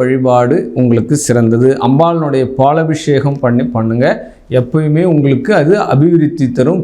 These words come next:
குடும்ப அபிவிருத்தியை கொடுக்கும். இதை தாண்டி வேற எதுவும் இல்லை, குலதெய்வ வழிபாடு பண்ணுங்க. ரெண்டு விஷயத்தை மட்டும் கையில எடுத்துருங்க. but இந்த லாபச்சனி உங்களுடைய வாழ்க்கையை பெருமளவு முன்னேற்றத்தை தரும். வாழ்க, வாழ்க, வாழ்க. சனி பெயர்ச்சி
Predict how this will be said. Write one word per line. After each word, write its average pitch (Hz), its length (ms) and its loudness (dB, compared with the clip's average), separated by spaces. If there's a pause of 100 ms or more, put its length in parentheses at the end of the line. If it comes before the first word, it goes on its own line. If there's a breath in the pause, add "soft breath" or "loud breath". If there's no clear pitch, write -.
குடும்ப 185 460 2
அபிவிருத்தியை 127 680 0 (140)
கொடுக்கும். 131 460 -2 (480)
இதை 131 100 2 (100)
தாண்டி 190 360 2
வேற 143 200 0
எதுவும் 147 200 0
இல்லை, 175 120 2 (400 loud breath)
குலதெய்வ 185 560 2
வழிபாடு 113 480 0
பண்ணுங்க. 87 240 -8 (100)
ரெண்டு 135 240 2
விஷயத்தை 165 380 2
மட்டும் 143 260 -2
கையில 127 240 2
எடுத்துருங்க. 120 400 0 (460 loud breath)
but 120 180 2 (220)
இந்த 123 180 2 (160)
லாபச்சனி 160 680 -2 (160)
உங்களுடைய 110 320 -4 (120)
வாழ்க்கையை 147 500 -2 (520 loud breath)
பெருமளவு 202 520 2
முன்னேற்றத்தை 127 540 0 (140)
தரும். 160 240 2 (520 loud breath)
வாழ்க, 139 280 0 (440)
வாழ்க, 123 300 0 (340)
வாழ்க. 104 280 0 (260)
சனி 202 240 0 (120)
பெயர்ச்சி 202 400 -4